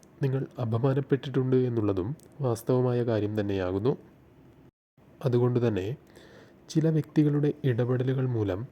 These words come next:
ചില കാര്യങ്ങളിൽ തടസ്സങ്ങൾ അനുഭവിച്ചിട്ടുണ്ട് അല്ലെങ്കിൽ ഇപ്പോഴും അനുഭവിക്കുന്നു എന്നുള്ളതും സത്യം തന്നെയാകുന്നു.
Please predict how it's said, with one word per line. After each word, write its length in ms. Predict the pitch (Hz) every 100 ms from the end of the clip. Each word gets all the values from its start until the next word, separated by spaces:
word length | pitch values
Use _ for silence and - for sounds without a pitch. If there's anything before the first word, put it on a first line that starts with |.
| - - - -
ചില 160 | 131 131
കാര്യങ്ങളിൽ 520 | 123 117 117 113 92 104 - - -
തടസ്സങ്ങൾ 520 | 131 131 147 143 147 170 - 120
അനുഭവിച്ചിട്ടുണ്ട് 720 | 117 120 131 127 131 131 131 131
അല്ലെങ്കിൽ 300 | 131 120 120 - 131
ഇപ്പോഴും 440 | - 143 143 147 - -
അനുഭവിക്കുന്നു 640 | 117 117 127 131 131 135 135 -
എന്നുള്ളതും 420 | 113 113 107 98 117 - - - -
സത്യം 280 | 117 - 120
തന്നെയാകുന്നു. 540 | 117 101 92 87 107